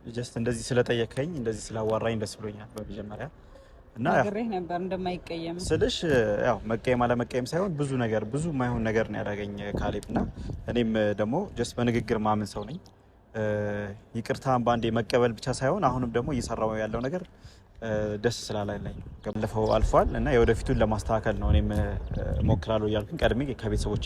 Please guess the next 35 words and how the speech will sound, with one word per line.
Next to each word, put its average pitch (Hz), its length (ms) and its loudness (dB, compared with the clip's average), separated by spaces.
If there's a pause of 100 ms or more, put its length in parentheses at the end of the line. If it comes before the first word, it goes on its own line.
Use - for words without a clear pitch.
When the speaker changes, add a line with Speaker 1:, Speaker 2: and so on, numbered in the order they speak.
Speaker 1:
ጋር 104 140 -2
እያወራው 104 380 2
ነበር። 101 280 -2 (800)
ግን 120 300 2
ለዚህ 110 260 6
ብቻ - 140 -4
ነው 117 140 4
የጠራሽኝ? 117 400 2 (880)
Speaker 2:
ከዚህ - 320 -2
በላይ 202 240 -2
ምን 208 180 -2
ነገር 165 300 -6
አለ? 165 140 -4 (260)
አብሽ - 200 -10 (240)
ማለት 220 280 2 (260)
ደስ 311 160 4
ብሎኛል። 226 320 0
እንደዚህ 190 220 -2
ታርቃችሁ 180 460 -4
ምናምን 175 280 -4
ስላየሁኝ 190 480 -4
በጣም 247 200 0
ነው 220 100 0
ደስ 180 180 -8
ያለኝ። 185 340 -6
ማለት 214 280 -2 (400)
ሁሉም 285 340 6
ሰው 269 120 4
ያጠፍ-፣ 226 340 4
ባጠፋው 240 440 4
ልክ 240 180 -2
ይቅርታ 214 280 -4 (440)
መጠየቁ 208 540 -2
ጥሩ 220 220 -4
ነው። 185 140 0